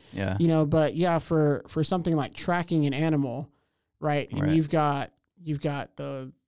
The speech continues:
Speaker 2: the motion of the animal, you've got your lens, your s-, and, and you've gotta keep it smooth. And, like,
Speaker 1: Yeah.
Speaker 2: there, there's so much, so much more that feeds into it. Uh, so yeah, I could see how that could be really, really interesting or intriguing to, to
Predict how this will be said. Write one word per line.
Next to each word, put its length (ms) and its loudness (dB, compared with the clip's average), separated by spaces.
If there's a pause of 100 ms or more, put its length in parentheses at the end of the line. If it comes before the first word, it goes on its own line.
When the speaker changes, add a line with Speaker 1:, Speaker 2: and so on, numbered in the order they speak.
(240)
Speaker 2:
the 120 -10
motion 720 0 (160)
of 180 -2
the 140 0
animal, 340 2
you've 180 0
got 220 -4
your 140 -8
lens, 440 -2
your 100 -8
s-, 260 -10
and, 360 -4
and 160 -2
you've 140 -2
gotta 220 0
keep 240 -6
it 100 -12
smooth. 540 0
And, 180 -2
like, 160 -4
Speaker 1:
Yeah. 60 -2
Speaker 2:
there, 200 -2
there's 240 -6
so 460 -4
much, 420 -4
so 160 0
much 240 0
more 280 2
that 160 -4
feeds 260 0
into 340 2
it. 200 -2 (480)
Uh, 260 -2
so 180 0
yeah, 220 2
I 60 0
could 160 -2
see 100 0
how 140 4
that 240 0
could 120 -4
be 380 -2
really, 320 0
really 200 -2
interesting 500 -2
or 80 -4
intriguing 480 -2
to, 280 -8 (100)
to 240 -6